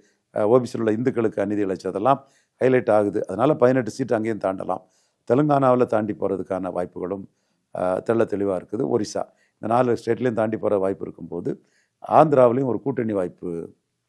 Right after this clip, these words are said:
பாஜகவுக்கு கிடைச்சிருக்குது. ஆறு சீட்டு நிக்கிறாங்க. ஒண்ணுமில்லாத இடத்துல ஒரு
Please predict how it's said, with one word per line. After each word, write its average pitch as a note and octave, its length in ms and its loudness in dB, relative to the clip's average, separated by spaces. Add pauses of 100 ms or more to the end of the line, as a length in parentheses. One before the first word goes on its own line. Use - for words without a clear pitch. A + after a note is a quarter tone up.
(440)
பாஜகவுக்கு F#2 560 -2
கிடைச்சிருக்குது. - 480 -16 (380)
ஆறு A2+ 140 4
சீட்டு B2 240 -2
நிக்கிறாங்க. G2+ 400 -2
ஒண்ணுமில்லாத G#2 420 -2
இடத்துல G2+ 280 0 (440)
ஒரு G#2+ 320 0